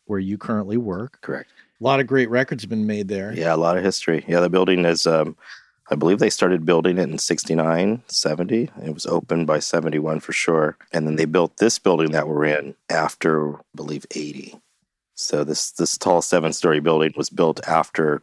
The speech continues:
Speaker 2: uh, Cuckoo's Nest, One Flew Over the Cuckoo's Nest was, came out and became successful, and they built this building for
Speaker 1: Huh.
Speaker 2: that, after that. So it's kind of, the joke is the fantasy downstairs is the house that Creedence built,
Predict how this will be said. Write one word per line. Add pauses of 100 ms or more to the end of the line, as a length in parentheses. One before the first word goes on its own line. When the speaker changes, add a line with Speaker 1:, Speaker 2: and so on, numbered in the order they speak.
(140)
Speaker 2:
uh,
Cuckoo's
Nest, (180)
One
Flew
Over
the
Cuckoo's
Nest
was, (140)
came
out
and (760)
became
successful,
and (380)
they
built
this
building (400)
for
Speaker 1:
Huh.
Speaker 2:
that,
after
that. (360)
So
it's
kind
of,
the
joke
is
the (360)
fantasy
downstairs
is
the
house
that
Creedence
built,